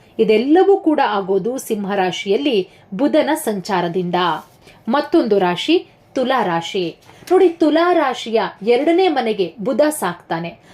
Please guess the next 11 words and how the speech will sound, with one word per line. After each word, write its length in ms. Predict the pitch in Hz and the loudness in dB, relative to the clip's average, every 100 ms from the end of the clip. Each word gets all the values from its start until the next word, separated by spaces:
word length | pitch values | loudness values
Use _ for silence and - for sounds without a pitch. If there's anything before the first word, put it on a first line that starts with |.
| - | -20
ಹಾಗಾಗಿ 600 | - 254 320 370 370 359 339 | -4 0 2 4 4 4 2
ಏನೆಲ್ಲ 420 | 262 262 254 240 | 0 -4 -2 0
ಲಾಭ 320 | 226 196 185 185 | 2 0 0 -2
ಆಗತ್ತೆ? 580 | 180 180 - 190 185 - _ - | -2 -8 -4 -2 -2 -6 _ 0
ತುಲಾ 280 | 233 233 311 | 2 4 2
ರಾಶಿಯವರಿಗೆ 720 | 285 226 240 202 202 190 208 | -2 -6 -4 -2 0 0 0
ಇದ್ದಕ್ಕಿದ್ದಂತೆ 1040 | 202 214 196 311 311 240 190 196 175 208 | -2 -6 -2 -4 -4 -4 -4 -2 -2 -2
ಉತ್ತಮ 460 | 196 269 - 262 233 208 | -2 -6 -4 -2 -2 -4
ಆರ್ಥಿಕ 440 | 202 240 254 - 240 | -6 -6 -10 -6 -4
ಲಾಭ 280 | 196 175 240 | -2 -2 -2
ಬರುತ್ತೆ. 680 | 196 175 175 - 175 165 | -2 -4 -6 -4 -4 -6